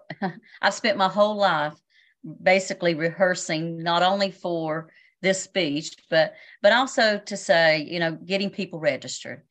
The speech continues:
because it's something that I've worked on not only in this country, but also around the world. And that is,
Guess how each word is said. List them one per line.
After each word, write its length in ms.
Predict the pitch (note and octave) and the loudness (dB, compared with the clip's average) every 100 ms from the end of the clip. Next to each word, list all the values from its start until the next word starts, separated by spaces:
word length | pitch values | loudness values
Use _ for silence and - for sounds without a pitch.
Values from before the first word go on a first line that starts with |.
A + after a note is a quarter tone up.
| - - _ - | -20 -20 _ -4
because 600 | G3+ G#3+ G3+ F#3+ F#3+ - | -4 4 6 8 6 -2
it's 200 | A3+ A3 | -8 0
something 320 | B3+ B3+ A#3 | 2 2 0
that 100 | G#3 | 2
I've 160 | F#3 F3+ | 2 2
worked 240 | F3+ F3 | -4 0
on 180 | E3 F3 | 0 0
not 200 | F3+ F3+ | -2 0
only 240 | E3+ E3 | 0 -2
in 100 | D3+ | -2
this 180 | D3 E3 | -4 -8
country, 520 | - E3+ D#3 - D#3 | -10 -6 -6 -4 -8
but 180 | D3 D#3+ | -4 -4
also 380 | D3 D#3 D#3 D#3 | -2 -4 -2 -2
around 240 | D3+ D#3 | 0 -2
the 80 | C#3+ | -4
world. 540 | C#3 D3 C#3 C3+ C#3+ - - - - | -6 -6 -6 -8 -10 -16 -20 -8 -2
And 160 | F#3+ G3 | 4 6
that 180 | G3 | 4
is, 300 | F#3+ F3 - | 2 -4 -8